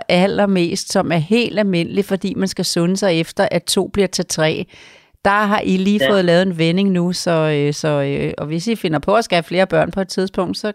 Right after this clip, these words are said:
Speaker 1: kender I, hvordan, værktøjerne til, hvordan I kommer på igen.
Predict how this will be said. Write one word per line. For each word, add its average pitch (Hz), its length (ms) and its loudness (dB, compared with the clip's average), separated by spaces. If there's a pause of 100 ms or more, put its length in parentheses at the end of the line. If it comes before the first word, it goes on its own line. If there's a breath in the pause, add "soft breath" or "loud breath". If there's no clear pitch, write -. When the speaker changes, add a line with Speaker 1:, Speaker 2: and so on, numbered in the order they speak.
Speaker 1:
kender 208 240 0
I, 202 120 2
hvordan, 170 460 -2
værktøjerne 185 460 -2
til, 190 220 -2 (240 loud breath)
hvordan 175 300 0
I 196 40 -4
kommer 180 240 -2
på 190 220 -4
igen. 202 320 -4